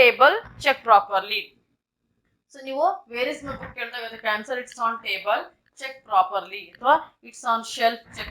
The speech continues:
properly" ಹೇಗದು ನಾವು ಹೇಳ್ಬೋದು. ಅವಾಗ ಇಲ್ಲಿ ಕೇಳ್ತಾರಲ್ವಾ, "Where was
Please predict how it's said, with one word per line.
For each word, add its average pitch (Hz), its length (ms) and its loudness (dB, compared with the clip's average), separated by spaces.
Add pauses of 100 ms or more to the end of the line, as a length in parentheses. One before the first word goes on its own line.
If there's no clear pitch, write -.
properly" 196 460 -4 (100)
ಹೇಗದು 190 300 -18 (100)
ನಾವು 220 160 -2 (340)
ಹೇಳ್ಬೋದು. 190 320 -12 (300)
ಅವಾಗ 294 180 2 (100)
ಇಲ್ಲಿ 285 180 -8
ಕೇಳ್ತಾರಲ್ವಾ, 277 540 0 (380)
"Where 311 220 8 (100)
was 294 180 8